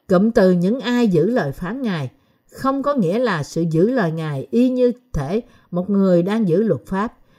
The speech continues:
nhưng điều đó có nghĩa là tin vào lời Ngài. Cũng như Môi-se đã đập vỡ tan hai bản đá luật pháp trước mặt dân sự Israel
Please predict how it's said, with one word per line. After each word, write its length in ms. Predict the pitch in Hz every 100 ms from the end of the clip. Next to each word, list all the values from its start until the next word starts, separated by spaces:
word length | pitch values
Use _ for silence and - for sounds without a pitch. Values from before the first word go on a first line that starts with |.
| _ 240
nhưng 160 | 277
điều 120 | 226
đó 160 | 190 247
có 140 | 294
nghĩa 200 | 285 190
là 160 | 254 170
tin 380 | - 240 254 233
vào 180 | 170 147
lời 180 | 139
Ngài. 320 | 139 143 131 120 _ _ _ -
Cũng 180 | 202
như 120 | 285 262
Môi-se 360 | 262 254 262
đã 80 | 240
đập 260 | 220 156 -
vỡ 260 | 160 160 254 -
tan 240 | 233 220
hai 180 | 220 202
bản 240 | 143 196
đá 140 | 220 247
luật 200 | 151 -
pháp 280 | 196 233
trước 140 | 262 247
mặt 140 | 147 180
dân 200 | 180 180
sự 300 | - 131 208
Israel 540 | 196 - 180 170 165